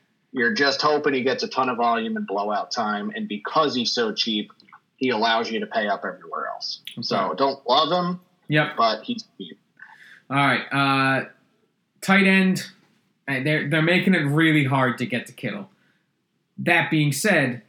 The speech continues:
Speaker 2: if Kittle was a wide receiver at seven K, you'd love him this week. So, uh, I will have some Kittle. Um, you know, I'll even have some Andrews at fifty-eight hundred.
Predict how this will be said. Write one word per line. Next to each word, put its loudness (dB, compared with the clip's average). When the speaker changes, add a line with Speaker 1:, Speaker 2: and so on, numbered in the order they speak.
Speaker 2:
if -12
Kittle 2
was 2
a 2
wide 2
receiver 2
at -2
seven -2
K, -2
you'd -4
love -2
him -12
this -10
week. -10
So, -2
uh, -6
I 2
will 2
have 2
some -2
Kittle. -4
Um, -6
you -2
know, -2
I'll 0
even 2
have 0
some -4
Andrews 0
at -6
fifty-eight -2
hundred. -2